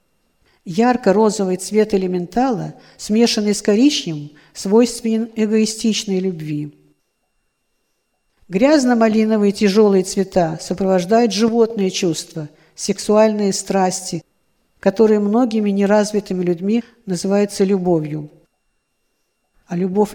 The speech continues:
истинная, одухотворённая, в основе которой беззаветная преданность, бескорыстие, нежность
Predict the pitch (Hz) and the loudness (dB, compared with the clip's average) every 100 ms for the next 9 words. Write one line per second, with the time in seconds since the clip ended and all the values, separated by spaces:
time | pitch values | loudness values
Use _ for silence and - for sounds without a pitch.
0 | - 262 - - 190 170 160 165 - 190 | 2 2 2 -2 0 0 -2 -6 -4 -2
1 | 190 180 190 190 185 233 262 196 160 156 | -2 -2 -2 2 4 4 2 0 -4 -4
2 | _ _ _ _ _ _ 196 214 247 277 | _ _ _ _ _ _ -2 -2 2 0
3 | 262 247 220 262 247 220 214 226 226 247 | 2 2 2 4 4 2 2 2 4 2
4 | 247 220 220 233 240 185 160 147 180 214 | 2 -2 0 2 0 0 -4 -6 -4 -6
5 | - 220 214 254 247 - 165 156 175 226 | 2 2 4 2 -2 -6 -6 -4 0 4
6 | 254 214 165 160 - | 4 2 -4 -6 -12